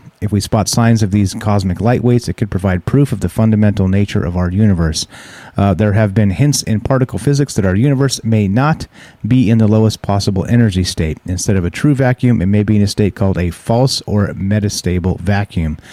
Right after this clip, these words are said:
There you go. If any part of the universe were to collapse into a true vacuum, you know what happens.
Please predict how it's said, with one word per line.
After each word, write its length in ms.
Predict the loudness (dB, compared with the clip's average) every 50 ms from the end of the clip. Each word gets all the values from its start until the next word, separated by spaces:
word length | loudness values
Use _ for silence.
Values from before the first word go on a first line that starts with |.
| -20 -20 -20 -20 -20 -16 _
There 160 | -2 0 0 0
you 60 | 2
go. 160 | 2 2 0
If 100 | 0 0
any 240 | 0 0 2 0 0
part 260 | 0 -2 -2 0 0
of 60 | 0
the 80 | 0 0
universe 400 | 0 0 2 2 0 -2 -2 -4
were 80 | -4
to 80 | -4 -4
collapse 380 | -4 -2 0 0 0 0 0 -2
into 180 | 0 0 0
a 60 | 0
true 260 | 0 -2 0 0 0 2
vacuum, 640 | 2 0 -2 -2 0 0 0 2 2 2 0 -2 -4 -12 -20 -20 -20 -20 -20 -20 -16 _
you 160 | -2 0 2 4
know 140 | 4 4
what 140 | 2 2 2
happens. 840 | 0 0 0 0 0 2 2 2 2 2 0 -2 -4 -4 -6 -8